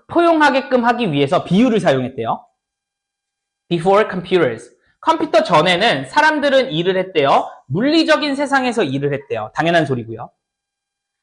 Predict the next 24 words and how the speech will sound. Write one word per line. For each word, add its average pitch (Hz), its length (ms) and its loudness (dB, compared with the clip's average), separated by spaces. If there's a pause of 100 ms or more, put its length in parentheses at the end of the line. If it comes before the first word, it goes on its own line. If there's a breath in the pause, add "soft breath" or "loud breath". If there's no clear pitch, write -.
(220)
자, 214 100 6
우리는 302 400 2
사용합니다. 262 1040 0 (260)
뭐를, 180 340 2
아, 156 40 -10
사용했었대요. 294 920 2 (300)
뭐를? 214 460 2 (140)
페이퍼와 320 640 2
펜을 311 340 0
사용했고요. 214 840 0 (180 loud breath)
물리적인 277 640 2
파일 330 500 0
폴더를 302 400 2
사용을 226 380 0
했고요. 165 520 0 (160)
등등등을 214 480 2
사용했대요. 226 600 -2 (120)
당연한 156 260 2
소리죠. 120 340 -10 (4000)
진짜 120 260 0
옛날 131 220 0
사람들은 127 560 -2
상상을 277 400 -2
못해요. 120 640 -2